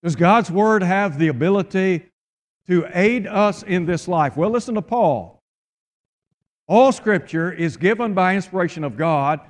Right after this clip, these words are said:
and is profitable." God's Word can profit us, but it cannot profit us if we never open it. The reason why we are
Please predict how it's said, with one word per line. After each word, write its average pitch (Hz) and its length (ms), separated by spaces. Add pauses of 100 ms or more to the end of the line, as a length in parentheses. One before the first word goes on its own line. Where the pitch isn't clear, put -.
(240)
and 185 320
is 185 680 (460)
profitable." 143 920 (1400)
God's 175 380
Word 190 720 (160)
can 180 240
profit 226 480
us, 175 360 (240)
but 170 200
it 185 180
cannot 247 420
profit 156 340
us 165 380 (200)
if 156 140
we 170 120
never 165 320
open 110 260
it. - 120 (1500)
The 160 120
reason 214 580
why 202 460 (260)
we 202 280
are 190 140